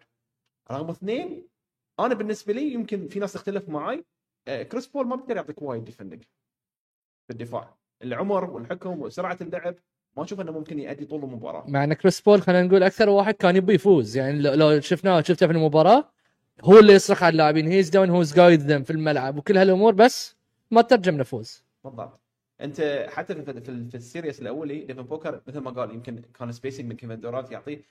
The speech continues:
Speaker 1: كان يسجل في الفورتيز. هالمباراة
Speaker 2: مم.
Speaker 1: كم، كم ياب؟
Speaker 2: آه، سبعة وعشرين نقطة.
Speaker 1: شكلت فارق وايد عود ترى.
Speaker 2: مم.
Speaker 1: شكلت فارق وايد عود. يعني بالنسبة لي أنا للحين أشوف إن السانز يمكن فيهم صح سوبر ستارز، في حتى أول ستارز فيهم، ولكن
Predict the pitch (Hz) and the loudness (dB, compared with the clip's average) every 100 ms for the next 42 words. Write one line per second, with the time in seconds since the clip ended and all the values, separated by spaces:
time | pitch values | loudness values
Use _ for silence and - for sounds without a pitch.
0 | _ 127 123 135 120 120 139 139 117 - | _ -16 -14 -14 -14 -14 -14 -14 -16 -16
1 | 120 131 139 135 117 117 _ - 120 117 | -12 -10 -10 -10 -16 -18 _ -20 -20 _
2 | 120 113 - _ _ - 143 143 143 143 | -18 -16 -18 _ _ -4 0 2 2 2
3 | 143 139 156 151 139 139 123 - 123 131 | 0 -2 -2 -2 -2 -4 -6 -12 -14 -14
4 | 143 156 147 135 135 104 107 - - 143 | -16 -14 -16 -14 -14 -14 -18 -20 -16 -12
5 | 139 - - - 127 139 135 131 123 98 | -12 -14 -20 -20 -14 -14 -12 -12 -14 -16
6 | - _ _ _ _ - 104 113 110 101 | -20 _ _ _ _ -20 -16 -14 -16 -16
7 | - _ _ - 131 147 147 147 135 135 | -20 _ _ -16 -16 -14 -12 -10 -10 -12
8 | 139 131 123 123 120 117 110 - _ _ | -14 -16 -18 -18 -16 -16 -18 -20 _ _
9 | _ _ _ 120 - 127 139 170 180 _ | _ _ _ _ -18 -14 -12 -14 -18 _
10 | 120 117 117 120 123 113 117 - 123 117 | -18 -16 -16 -16 -18 -16 -18 -18 -18 -18
11 | - 127 120 _ _ 123 123 117 120 120 | -16 -18 -18 _ _ -20 -20 -18 -16 -16
12 | 123 123 - 120 165 _ _ _ _ 110 | -16 -20 -20 -20 -20 _ _ _ _ -14
13 | 127 127 147 | -12 -14 -16